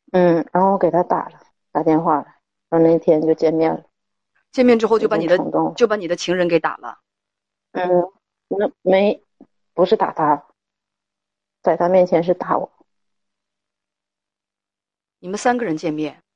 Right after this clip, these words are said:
Speaker 2: 他当着你情人的面打你是吗？
Speaker 1: 对，不想让我去，但是我要不在场的话，会发生什么事我不知道，所以就我跟着去了。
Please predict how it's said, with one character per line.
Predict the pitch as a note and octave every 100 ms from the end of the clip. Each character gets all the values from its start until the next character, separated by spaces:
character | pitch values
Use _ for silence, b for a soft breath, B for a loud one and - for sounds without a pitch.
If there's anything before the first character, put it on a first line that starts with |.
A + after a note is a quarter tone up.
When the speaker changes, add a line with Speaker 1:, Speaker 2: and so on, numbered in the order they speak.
| _
Speaker 2:
他 | - A#3
当 | A#3
着 | A3+
你 | E3+
情 | - F3+
人 | G#3
的 |
面 | G3+ G3
打 | - F3
你 | G#3 D3 -
是 | -
吗？ | F#3 D#3+ E3 _ _ _ _ _ _ _ _ _ _ _ _ _ _ _ _ _ _ -
Speaker 1:
对， | G3+ E3+
不 | - A3+
想 | A3 F#3
让 | E3+ F#3+
我 | F#3 -
去， | - G3 D#3+ - _ _ -
但 | G#3
是 | G#3 A3+ G#3+ - _ _ _ _ _ _ _ _
我 | F3 E3+
要 | F3
不 | F#3+
在 | E3+ F#3
场 | F#3 E3+ D#3+
的 | D3+
话， | F3 E3+ D3+
会 | - F3
发 | - D#3+
生 | E3 F3
什 | -
么 | D3+
事 | D3 F3
我 | D3+ -
不 | E3
知 | -
道， | D#3+ D3+
所 | D#3 E3
以 | D#3
就 | D#3+
我 | D3+
跟 | - D#3
着 | D3
去 | - - E3
了。 | G3